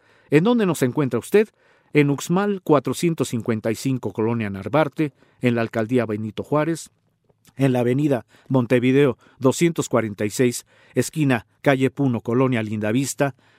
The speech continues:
ahí en la Alcaldía Gustavo Amadero, también en la calle de Alicia, número ciento sesenta y seis, Colonia Guadalupe Tepeyac, en la misma Alcaldía Gustavo Amadero, y también tenemos otra unidad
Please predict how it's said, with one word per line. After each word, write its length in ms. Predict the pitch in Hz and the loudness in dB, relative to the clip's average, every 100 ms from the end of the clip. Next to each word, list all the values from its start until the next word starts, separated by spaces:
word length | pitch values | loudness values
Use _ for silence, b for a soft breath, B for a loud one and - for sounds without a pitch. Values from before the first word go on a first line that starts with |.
| - | -6
ahí 200 | 120 135 | -2 0
en 80 | |
la 60 | 123 | -2
Alcaldía 380 | 110 107 107 117 | -2 -4 0 -2
Gustavo 380 | 110 - 113 113 | -2 -4 -4 -4
Amadero, 480 | 101 107 156 165 - b b b - | -4 -2 0 0 -6 b b b 0
también 300 | 139 165 180 | 4 4 4
en 120 | 151 | 2
la 80 | 123 | 0
calle 280 | 151 139 | 0 0
de 120 | 117 117 | 0 0
Alicia, 480 | 123 - - 170 | 0 -2 -2 -2
número 280 | 147 156 120 | -2 -2 -2
ciento 400 | - 160 185 175 | -2 0 0 -2
sesenta 460 | 107 104 113 107 104 | -6 -6 -6 -6 -8
y 60 | |
seis, 360 | 104 160 170 - b b b | -4 -2 -4 -6 b b b
Colonia 360 | 131 147 160 123 | 4 4 2 0
Guadalupe 500 | 110 110 113 113 101 | -2 -2 -2 -2 -6
Tepeyac, 520 | 95 110 135 185 - b b - | -6 -4 0 -2 -4 b b -4
en 100 | 117 | -2
la 120 | 113 | -2
misma 260 | 123 117 104 | -4 -4 -6
Alcaldía 340 | 104 107 117 | -4 -2 -2
Gustavo 380 | 101 - 110 104 | -4 -6 -6 -4
Amadero, 420 | 98 123 185 170 b b b | -4 -2 -2 -4 b b b
y 140 | - 147 | -4 0
también 260 | 143 175 | 2 2
tenemos 380 | 160 151 160 - | 0 0 -2 -2
otra 180 | 147 123 | -2 -2
unidad 380 | 117 117 135 | 0 0 0